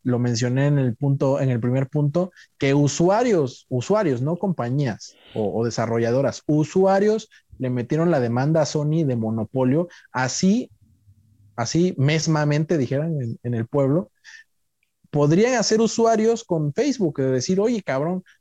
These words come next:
te voy a demandar porque tú no me, tú a fuerza me quieres cobrar, tus políticas están horribles y quiero demandarte, cabrón". Imagínate que le cayera una demanda así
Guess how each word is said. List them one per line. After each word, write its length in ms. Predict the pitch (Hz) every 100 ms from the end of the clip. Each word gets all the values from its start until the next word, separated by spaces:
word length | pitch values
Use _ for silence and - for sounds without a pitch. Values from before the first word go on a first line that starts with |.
| _ _ -
te 120 | 135
voy 280 | 143 196 254
a 60 |
demandar 640 | 214 156 135 127 135 165 185
porque 380 | 165 - 117 - _ _
tú 100 | 123
no 480 | 156 180 170 165 -
me, 180 | 123 117
tú 200 | - 147
a 180 | 160 117 - _
fuerza 340 | 123 151 175
me 100 | 139
quieres 260 | 139 151 147
cobrar, 480 | 127 113 123 147 - _ _ -
tus 140 | - 123
políticas 580 | 131 135 165 185 143
están 600 | 113 - 143 151 151 151 - _ _
horribles 720 | 127 127 139 156 170 233 - - _ _
y 280 | 127 120 120
quiero 220 | - 147
demandarte, 480 | 180 156 131 180 196
cabrón". 240 | 165 104 101 - _ - - - _ - _ _ _ _ _
Imagínate 640 | 139 147 - 226 233 233
que 100 | 233
le 120 | 196 165
cayera 320 | 135 147 180
una 160 | 190
demanda 380 | 175 139 156 170
así 440 | 156 - 180 190